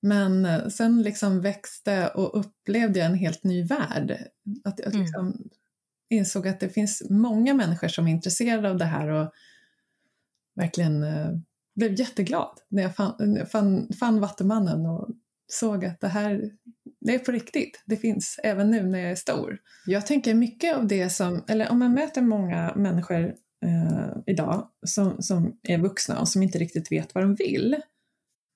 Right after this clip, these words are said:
Speaker 1: Det kanske är ett stickspår det här, men <laughs> jag tycker det är lite magiskt. <laughs> Men, eh, när man, att gå tillbaka till vad man gjorde som barn då är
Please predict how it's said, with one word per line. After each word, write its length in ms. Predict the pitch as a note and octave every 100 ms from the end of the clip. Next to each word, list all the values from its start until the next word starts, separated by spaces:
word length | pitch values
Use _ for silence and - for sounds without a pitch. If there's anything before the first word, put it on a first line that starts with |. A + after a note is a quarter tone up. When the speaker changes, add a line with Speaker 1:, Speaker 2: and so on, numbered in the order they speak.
| _ _ _
Speaker 1:
Det 60 | F#3+
kanske 260 | F#3 E3+
är 20 | E3+
ett 60 |
stickspår 520 | - - F#3 - D4 A3
det 60 |
här, 220 | E3 E3 F3
men 180 | F3 E3+ G#3 G#3 B3
<laughs> 320 | A#3+ - -
jag 140 | C4
tycker 240 | B3+ E4+ A3+
det 60 |
är 80 | A3+
lite 220 | A3 -
magiskt. 600 | G#3 C4+ D#4+ G#3+ - - - C#4+ - - - F4+ -
<laughs> 720 | - G4+ - A4+ - F#4+ D4
Men, 380 | C4 B3+ A#3+ A#3
eh, 140 | A#3 A#3+ - - A3+ A3+ -
när 200 | A3 A#3
man, 340 | A#3+ A#3 A3
att 160 | C4 -
gå 120 | A#3+
tillbaka 580 | B3 A3 D#4+ G#4+ F4+ A#3+
till 400 | G3+ F3 E3 -
vad 180 | F#3 G3+
man 140 | F#3+
gjorde 280 | F#3+ E3+ E3
som 240 | - G3
barn 420 | F#3 F#4+ A3 E3 -
då 300 | - - -
är 260 | G3 E3+